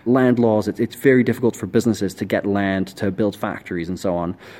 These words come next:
and, and generally liberalising the economy. There's been a lot of reform, but there hasn't been a, a lot of liberalisation, and, uh, that's kind of obviously what, what helped China to, to achieve, uh, their levels of growth, a-, and India's not quite there yet.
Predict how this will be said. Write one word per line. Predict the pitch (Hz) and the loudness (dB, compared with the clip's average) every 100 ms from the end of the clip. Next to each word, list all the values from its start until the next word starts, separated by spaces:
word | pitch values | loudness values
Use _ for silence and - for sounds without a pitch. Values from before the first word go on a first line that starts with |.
| - | 0
and, | 127 | 0
and | 127 139 | 4 4
generally | 139 135 131 117 110 | 6 4 6 6 4
liberalising | 120 135 139 117 101 98 104 98 | 6 6 6 4 2 0 -2 -2
the | |
economy. | 98 - 107 98 | -4 -2 -2 0
There's | 120 131 | 0 2
been | 147 | 4
a | 139 127 | 4 4
lot | 143 151 | 2 4
of | 147 | 2
reform, | 127 - 131 110 | 0 2 2 2
but | 92 | 2
there | 107 | -2
hasn't | 131 127 | 0 2
been | 110 | 2
a, | 107 - | 0 0
a | |
lot | 110 110 110 | 2 2 2
of | 101 | 0
liberalisation, | 110 117 107 98 98 95 101 - 82 - - - 117 | 0 0 2 0 0 0 -2 -2 -8 -8 -14 -14 -4
and, | 110 101 101 104 - | 0 2 2 0 -2
uh, | 110 104 123 | 0 2 2
that's | 123 120 - | 0 -2 -8
kind | - 101 | -6 -6
of | 95 | -2
obviously | 120 113 117 | -2 -2 -2
what, | 98 117 | -2 -2
what | 107 | -4
helped | - - | -4 -6
China | - 175 151 127 107 | -2 2 4 2 0
to, | - 101 | -4 -4
to | - | -2
achieve, | 104 - 113 101 98 - - - - | -4 -2 -2 -2 -4 -12 -20 -16 -2
uh, | 107 | 0
their | 104 127 | 4 4
levels | 123 113 98 95 | 4 0 -2 -2
of | 92 | -2
growth, | 101 95 90 - | 0 2 2 -2
a-, | 104 - | -2 0
and | 113 | 2
India's | 110 104 98 | 4 2 0
not | 104 92 | 0 -2
quite | - 92 87 | -2 -4 -2
there | 82 | -2
yet. | 90 - - | -2 -4 -10